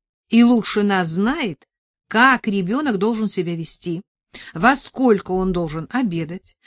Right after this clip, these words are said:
во сколько спать и сколько играть на компьютере. Это тебе понятно, ребёнок? Иван кивнул. Он знал, что сейчас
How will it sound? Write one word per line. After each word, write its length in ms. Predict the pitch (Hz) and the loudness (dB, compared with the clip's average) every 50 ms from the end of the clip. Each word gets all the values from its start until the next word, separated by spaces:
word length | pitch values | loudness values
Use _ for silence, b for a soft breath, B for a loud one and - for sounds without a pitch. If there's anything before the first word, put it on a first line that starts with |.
| B B B | B B B
во 180 | 151 180 247 | -2 0 0
сколько 420 | 262 - - 226 214 185 - - 175 | 0 0 0 0 0 0 0 -2 -8
спать 440 | - - - - 269 330 370 - - | -8 -8 -6 -4 -4 -4 -4 -6 -8
и 560 | - 202 214 208 202 202 202 190 190 190 190 _ _ _ _ _ _ _ | -4 -2 -2 0 0 0 -2 -2 -2 -4 -6 _ _ _ _ _ _ _
сколько 560 | - - - - - 233 240 262 262 - 311 | -16 -14 -10 -2 2 2 2 2 2 0 -2
играть 520 | 262 185 196 208 220 254 262 - - - - | -2 0 -2 -2 -2 -4 -6 -10 -14 -16 -12
на 160 | - 170 160 | -8 -8 -8
компьютере. 680 | - 156 147 139 - 131 135 135 - - 156 156 180 202 _ _ _ _ _ _ _ _ _ _ _ _ _ _ _ - | -6 -8 -8 -10 -10 -12 -12 -12 -12 -12 -12 -12 -12 -14 _ _ _ _ _ _ _ _ _ _ _ _ _ _ _ 2
Это 360 | 247 254 262 254 - - 196 | 4 6 6 6 4 2 0
тебе 280 | 185 - 208 185 196 180 | 0 0 0 0 0 0
понятно, 600 | - 220 254 320 381 392 _ - 175 147 131 - _ _ - | 0 -2 -2 -2 -4 -6 _ -10 -12 -12 -12 -14 _ _ -2
ребёнок? 500 | 208 240 202 202 180 151 120 120 _ _ _ _ _ _ _ _ _ _ _ _ _ _ _ _ _ _ _ _ _ | 0 2 2 2 2 0 -4 -10 _ _ _ _ _ _ _ _ _ _ _ _ _ _ _ _ _ _ _ _ _
Иван 280 | - 170 180 196 233 240 | -10 -8 -6 -6 -6 -8
кивнул. 500 | - - - 127 139 151 180 214 233 247 _ _ _ _ _ _ _ | -8 -10 -12 -10 -6 -4 -4 -4 -4 -6 _ _ _ _ _ _ _
Он 160 | - 381 381 | -8 -8 -4
знал, 340 | - 254 233 233 220 220 220 | 0 0 0 0 0 -2 -6
что 240 | - - - - 196 | -8 -10 -8 -8 -8
сейчас 640 | 190 - 220 208 - - - 240 277 285 - - | -6 -6 -8 -10 -8 -8 -10 -10 -10 -10 -14 -16